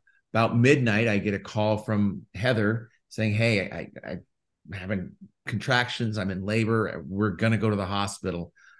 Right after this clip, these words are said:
So I was like, "Okay." So I get online, I buy the first tickets out of L A that I can get. Uh, our daughter, Kristen, takes us, she's driving us to the airport, and we get a picture, like,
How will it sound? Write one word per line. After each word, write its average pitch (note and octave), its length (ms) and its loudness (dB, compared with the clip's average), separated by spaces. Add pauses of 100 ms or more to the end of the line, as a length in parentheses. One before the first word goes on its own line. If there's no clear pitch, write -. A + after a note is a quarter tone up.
(140)
So - 100 -10
I - 20 -2
was F#2 80 -2
like, G2+ 120 0
"Okay." A2+ 260 2
So G2+ 120 -4
I G#2+ 80 2
get A2+ 160 2
online, A2 460 2
I F2+ 80 -2
buy G#2 260 0
the G2+ 240 -2 (100)
first A#2+ 260 4
tickets A#2+ 340 0
out A2 180 2
of G#2 100 0
L G#2+ 200 0
A G#2+ 80 2
that G2+ 120 0
I G2+ 100 0
can G2 180 -4
get. G2+ 340 -2 (880)
Uh, F#2+ 420 0
our G2+ 160 0
daughter, A2+ 240 4
Kristen, B2+ 440 2
takes A#2+ 340 0
us, A2 180 -2
she's G2 240 -6
driving A2+ 440 2
us G2+ 200 -4 (200)
to C3+ 140 6
the A2+ 180 6
airport, A2+ 580 0 (1120)
and G2+ 240 -2
we B2 120 4
get A2+ 140 6
a - 80 -6
picture, A2+ 560 -2 (600)
like, G#2+ 340 -4